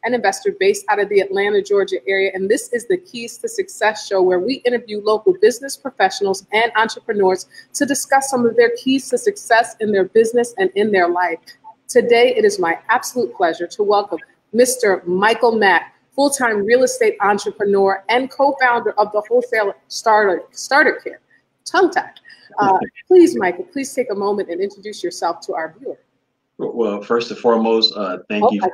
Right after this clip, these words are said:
Speaker 2: for
Speaker 1: can I
Speaker 2: having me
Speaker 1: hear you?
Speaker 2: on the show.
Speaker 1: No sound.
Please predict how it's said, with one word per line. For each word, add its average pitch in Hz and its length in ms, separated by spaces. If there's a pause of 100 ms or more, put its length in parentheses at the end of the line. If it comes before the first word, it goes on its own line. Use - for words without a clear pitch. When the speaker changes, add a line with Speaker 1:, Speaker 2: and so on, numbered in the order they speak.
Speaker 2:
for 226 40
Speaker 1:
can 226 100
I 233 40
Speaker 2:
having 208 140
me 208 120
Speaker 1:
hear 466 120
you? 359 160
Speaker 2:
on 240 120 (880)
the 190 40
show. 208 60
Speaker 1:
No 220 80
sound. 175 440